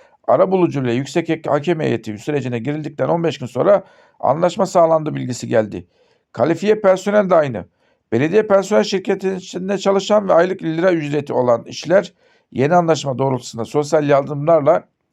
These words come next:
on üç bin beş yüz lira ile on dört bin iki yüz lira arasında maaş alacak. Kalifiye pozisyonunda bulunan işler de aynı ücrete tabi olacak. Cuma günü imza töreni düzenlenecek. Belediye yönetimi ile sendika arasında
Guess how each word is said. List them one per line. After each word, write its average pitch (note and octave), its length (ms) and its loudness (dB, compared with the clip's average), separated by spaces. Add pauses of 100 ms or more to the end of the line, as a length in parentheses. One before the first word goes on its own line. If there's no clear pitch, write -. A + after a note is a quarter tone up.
on D#3 140 2
üç E3 120 -8
bin D#3 120 -4
beş D#3+ 180 0
yüz C3+ 100 -12
lira B2+ 120 0
ile A2+ 140 -2
on D#3+ 200 0
dört E3 180 -2
bin - 80 -10
iki - 180 -10
yüz D#3 100 -2
lira D3 100 2
arasında D3+ 440 0 (320)
maaş F3 320 2
alacak. B2+ 460 -2 (380)
Kalifiye F3 420 0
pozisyonunda F3 540 -2
bulunan E3+ 220 0
işler F#3+ 300 -2
de G#3+ 100 4
aynı F3 280 0
ücrete D3 360 -4
tabi B2+ 260 2
olacak. G2 440 -6 (480)
Cuma G3+ 320 4
günü G#3 240 -4
imza G3+ 320 2
töreni F3+ 360 0
düzenlenecek. F#3+ 800 -2
Belediye E3 340 0
yönetimi C#3+ 400 -2
ile B2 100 -4
sendika D#3+ 380 -2
arasında C#3 580 0